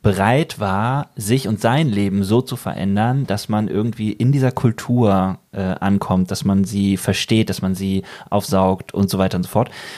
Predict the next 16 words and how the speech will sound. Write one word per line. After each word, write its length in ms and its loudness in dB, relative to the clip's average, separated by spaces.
was 160 2
dann 160 2
so 100 2
dazu 300 0
geführt 260 -2
hat, 140 0
und 80 2
das 100 0
fand 180 0
ich 120 -4
ganz 140 0
spannend, 360 0
äh, 300 -2
weil 100 2
die 160 -2
Berlin-Projektleiter 1000 0